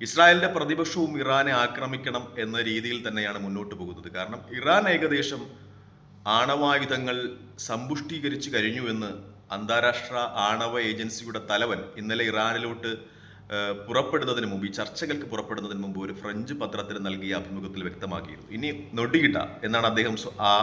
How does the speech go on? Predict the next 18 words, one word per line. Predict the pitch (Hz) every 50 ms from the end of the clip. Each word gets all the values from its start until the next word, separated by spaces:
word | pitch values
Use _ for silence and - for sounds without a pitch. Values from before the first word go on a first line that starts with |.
| 104
അദ്ദേഹത്തിന്റെ | 95 98 107 120 139 131 127 117 117
വാക്കുകളിലൂടെ | 104 101 101 107 - - 120 110 107 101
വ്യക്തിയാ-, | 95 90 90 90 90 87 80 80 90 85
വ്യക്തമാക്കിയത്. | 95 90 95 123 101 87 82 - 76 90
അതായത് | 101 110 120 135 - - - - - - - - - - -
വളരെ | - 131 147 175 185
കുറഞ്ഞ | 190 185 175 175 180 180
നിമിഷങ്ങൾ | 180 165 151 143 147 147 143 - 165 143 113 95
മാത്രം | 95 87 82 - - 90 85
മതി, | 80 76 78 73 - - - - - - - - - - - -
ആണവായുധം | 98 110 127 147 156 156 156 156 156 156 160 151
ഒന്ന് | 147 147
സംയോജിപ്പിച്ചാൽ | 139 - 143 123 123 135 143 147 147 143 - - 139 - 139 131 131
മതി | 127 117 117 113 113 131
ഇറാന് | 139 147 - - 117 123 120 120 117 123 123 123 120
എന്ന | 110 107 113
രീതിയിലാണ് | 110 107 101 104 104 113 107 110 101 98 95 98 92
അദ്ദേഹത്തിന്റെ | 90 95 95 98 - 98 104 101 101 104 101 - -